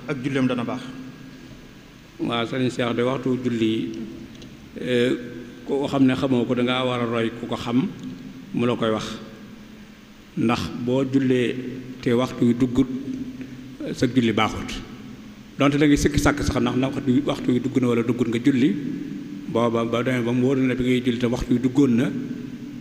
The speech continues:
Speaker 2: borom xam-xam yi dañuy wax ne julli googu du wér. Kon li war ci koo xam ne xamagul waxtu julli yi mooy muy déglu noddukat yi wala mu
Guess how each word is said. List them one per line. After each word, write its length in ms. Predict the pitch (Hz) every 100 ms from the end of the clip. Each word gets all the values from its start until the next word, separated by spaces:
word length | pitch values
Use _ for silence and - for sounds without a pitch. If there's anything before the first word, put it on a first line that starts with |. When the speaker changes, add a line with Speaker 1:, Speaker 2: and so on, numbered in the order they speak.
| -
Speaker 2:
borom 180 | 127 120
xam-xam 200 | 117 113
yi 40 |
dañuy 120 | 110 117
wax 100 | 107
ne 60 | 104
julli 180 | 120 117
googu 260 | 110 107 104
du 80 | 110
wér. 140 | 110 - - - - - - - - - - -
Kon 120 | -
li 180 | 120 117
war 160 | 127 123 -
ci 280 | 131 117 - -
koo 140 | -
xam 160 | 113 113
ne 100 | 110
xamagul 380 | 113 120 117 113
waxtu 260 | 113 - 110
julli 200 | 110 104 110
yi 100 | 151 - - - - - - -
mooy 260 | 113 117 120
muy 200 | 117 120
déglu 720 | 123 120 113 110 - - -
noddukat 420 | 117 110 117 117
yi 80 | 110
wala 200 | 113 117
mu 260 | 117 117